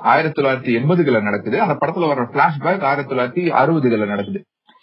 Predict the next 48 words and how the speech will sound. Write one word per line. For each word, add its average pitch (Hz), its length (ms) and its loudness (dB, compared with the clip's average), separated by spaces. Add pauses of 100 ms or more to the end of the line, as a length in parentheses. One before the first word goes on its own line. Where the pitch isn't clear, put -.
(260)
கர்ணன் 196 360 4
படத்தோட 170 340 0
கதை 151 240 0
ஆயிரத்தி 151 320 0
தொள்ளாயிரத்தி 135 300 -2
தொண்ணூறுகளை 139 520 0
நடக்குது. 107 400 -2 (200)
பரியேறும் 160 420 2
பெருமாள் 127 380 0
படத்தோட 113 340 -2
கதை 101 180 -2
வந்து 110 320 0
ரெண்டாயிரத்தி 147 520 -2
அஞ்சாம் 151 440 0
ஆண்டுல 117 240 -2
நடக்குது. 104 360 -6 (500)
இப்படி 170 220 4
எல்லாம் 196 180 4
நீங்க 180 160 0
வந்து 170 200 0
முப்பது, 165 360 0
நாற்பது 160 320 -2
வருஷத்துக்கு 170 380 -2
முன்னால 147 380 0
எப்பவோ 160 440 0
நடந்த 160 300 -2
ஜாதியை 135 400 0
ஒடுக்குமுறை 127 440 0
ஏன் 139 160 -2
இன்னுமா 123 220 0
படமா 120 340 0
எடுக்கிறீங்க 107 360 -2
அப்படின்னு 110 240 -2
கேக்குறாங்க. 101 320 0 (420)
ஆனா 160 160 2
உண்மை 190 260 2
என்னன்னா, 160 280 -2
இன்னைக்கு 165 340 -2
வரைக்கும் 156 300 0
இதெல்லாம் 139 260 0
நடந்துட்டு 131 320 -2
தான் 135 140 0
இருக்கு. 101 200 -4
இந்த 117 160 0
மாதிரி 143 220 2
படங்களோட 147 440 0
பர்பஸ் 131 340 -4
வந்து 139 200 -2